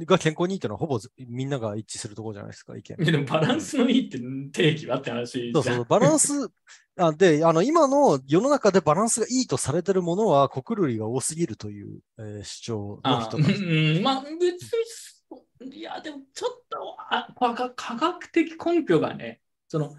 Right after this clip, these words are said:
Speaker 2: 精神論的な根拠は、まあ、言いたいことは分からんではないけど、要は、常識でなってることを疑おうみたいな話は、まあ、分からんではないんだけど。
Speaker 1: で、まあ、なぜその常識ができたかって考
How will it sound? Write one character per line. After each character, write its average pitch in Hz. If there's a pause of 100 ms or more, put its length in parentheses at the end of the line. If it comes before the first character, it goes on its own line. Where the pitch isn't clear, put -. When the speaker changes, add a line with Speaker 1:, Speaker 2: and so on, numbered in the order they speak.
Speaker 2:
精 381
神 381
論 370
的 339
な 320
根 320
拠 -
は、 147
ま 139
あ、 139
言 160
い -
た 208
い 196
こ 202
と 170
は 117
分 120
か 233
ら 240
ん 185
で 123
は 113
な 113
い 113
け 117
ど、 156
要 190
は、 - (420)
常 294
識 320
で 311 (260)
な 277
っ 294
て -
る 170
こ 160
と 139
を 123
疑 208
お 233
う 170
み 139
た 127
い 113
な 110
話 127
は、 117
ま 127
あ、 110
分 131
か 240 (120)
ら 180
ん -
で 113
は 107
な 113
い 117
ん 110
だ 107
け 117
ど。 104 (580)
Speaker 1:
で、 160
ま 147
あ、 151
な 190
ぜ 330
そ 156
の 151
常 160
識 160
が 156
で 160
き -
た 131
か 113
っ -
て 117
考 120